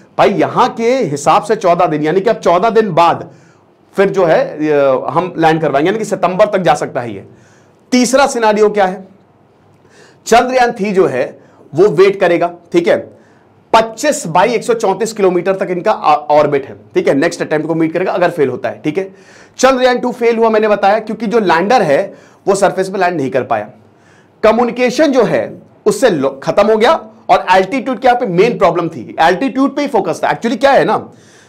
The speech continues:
कि जो चंद्रयान टू में, टू में सॉफ्टवेयर जो था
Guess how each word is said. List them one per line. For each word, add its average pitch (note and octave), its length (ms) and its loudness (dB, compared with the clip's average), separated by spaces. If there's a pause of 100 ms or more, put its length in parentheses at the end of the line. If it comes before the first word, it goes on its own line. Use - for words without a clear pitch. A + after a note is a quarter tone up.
(140)
कि G3+ 80 -2
जो F#3+ 180 4
चंद्रयान B3+ 440 0
टू A#3 240 -6
में, A#3 160 0 (100)
टू B3+ 160 2
में A#3 100 4
सॉफ्टवेयर A3 460 0
जो A3 140 -2
था D#3+ 440 -2